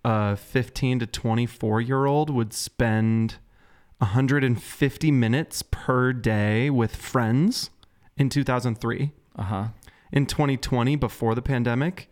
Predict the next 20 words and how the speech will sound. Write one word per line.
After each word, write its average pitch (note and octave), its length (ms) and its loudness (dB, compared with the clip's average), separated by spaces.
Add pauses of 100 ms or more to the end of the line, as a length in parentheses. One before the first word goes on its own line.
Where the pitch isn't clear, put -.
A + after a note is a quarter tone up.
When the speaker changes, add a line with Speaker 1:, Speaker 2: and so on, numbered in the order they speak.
(300)
Speaker 1:
instead C#3 280 0
of B2+ 80 0
a A#2+ 60 -2
hundred C3+ 400 0
and A2+ 100 -2
fifty C3 380 -2
minutes, D#3 340 0
that - 200 -4
same C3 360 -2
age A#2+ 300 -2
group C3 200 -2
is A2 120 -4
only A#2 240 0
spending G#2+ 480 0
forty A#2 500 -2
minutes G#2+ 380 -2
with A2 100 -4
friends G#2+ 380 -6
per - 220 -6
day. - 260 -8